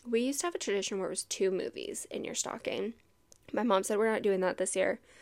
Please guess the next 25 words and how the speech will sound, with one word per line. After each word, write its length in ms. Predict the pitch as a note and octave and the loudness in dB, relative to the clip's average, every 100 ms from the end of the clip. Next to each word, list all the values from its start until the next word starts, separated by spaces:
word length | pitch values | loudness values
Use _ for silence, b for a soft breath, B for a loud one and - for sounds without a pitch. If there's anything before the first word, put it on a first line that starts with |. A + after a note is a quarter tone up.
| B B B _ | B B B _
But 140 | G3 | 0
then 140 | G#3 B3 | 2 2
it's 160 | D4+ | 0
just, 120 | F#4 | -2
like, 120 | A4+ - | -6 -4
other 320 | G#3+ G3+ G3+ | -2 0 0
random 400 | F#3+ F3+ F#3 F#3 | 0 0 2 0
goodies. 460 | F3 F3 F3 F3+ - | 0 0 0 -2 -2
Like, 280 | - - - | -4 -4 -10
we've 300 | G#3 G3 - | -6 -6 -4
gotten 260 | - - | -6 -4
a 60 | - | -6
lot 180 | - - | -4 -4
of 80 | - | -4
socks 380 | - C4+ C4 | 0 0 0
in 80 | A#3+ | -2
the 80 | A3+ | 0
last 200 | G#3 A3 | 0 -2
few 120 | A3 | 2
years, 360 | G#3 F#3+ F#3+ F#3 | 4 4 2 0
hot 280 | - - - | -6 -14 -10
chocolate 440 | - A#3 A3 - | -6 -4 -2 -4
packets, 760 | A3+ A3 - G#3 G3+ G3+ - - | -2 -4 -2 -2 -2 -4 -14 -6
face 340 | - A3+ A3 | 0 2 2
masks, 320 | G#3 G3+ G#3 | -2 -2 -4